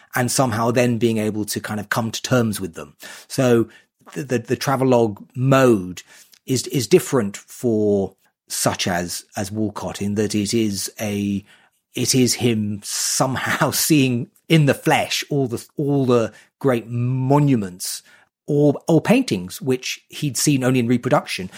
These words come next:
There's a many, much of Another Life is taken up with how important to him the work of such as Cimabue was, or Giotto, that these kind of Italian primitive religious painters were exactly the kind of painters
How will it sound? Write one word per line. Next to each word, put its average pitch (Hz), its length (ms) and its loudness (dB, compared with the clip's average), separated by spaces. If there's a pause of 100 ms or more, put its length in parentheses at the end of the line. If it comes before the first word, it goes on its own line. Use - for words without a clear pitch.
(120)
There's 156 180 2
a 143 80 4
many, 160 400 4 (200)
much 165 380 2
of 120 80 0
Another 120 300 2
Life 113 280 0
is 98 100 -10
taken 107 280 -6
up 101 140 -8
with 110 180 -6 (200)
how 123 200 -4
important 127 560 2
to 110 60 -2
him 107 180 -4
the 107 80 -2
work 107 220 2
of 107 60 -8
such - 180 -6
as 104 80 -8
Cimabue 117 720 2
was, 92 240 -6
or 92 60 -8
Giotto, 113 540 -4 (260)
that 104 140 -10
these 110 200 0
kind 107 160 -2
of 101 60 -4
Italian 104 380 -2
primitive 107 560 -4
religious 120 460 -2
painters 113 480 -4 (220)
were 123 100 -6
exactly 127 460 0
the 110 100 2
kind 117 220 -4
of - 80 -8
painters 101 480 -2